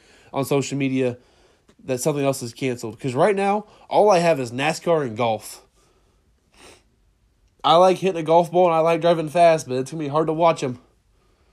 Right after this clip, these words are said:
That's all we got right now. <laughs> Go back and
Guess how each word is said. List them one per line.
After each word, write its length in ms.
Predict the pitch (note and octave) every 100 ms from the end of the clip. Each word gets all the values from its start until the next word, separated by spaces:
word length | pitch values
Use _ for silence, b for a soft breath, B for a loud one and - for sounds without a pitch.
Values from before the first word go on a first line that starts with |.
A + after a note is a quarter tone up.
| _ _ _ _ _ _ -
That's 220 | B2+ B2+
all 140 | D3+ D#3+
we 100 | D3
got 240 | E3 C#3
right 180 | D3+ C3+
now. 300 | C#3 C3 B2 _
<laughs> 1800 | D#3 C#3 - - _ _ _ _ _ _ _ _ _ _ _ _ _ _ -
Go 160 | C#3
back 280 | C#3+ D3 D3
and 300 | C#3 B2 A#2+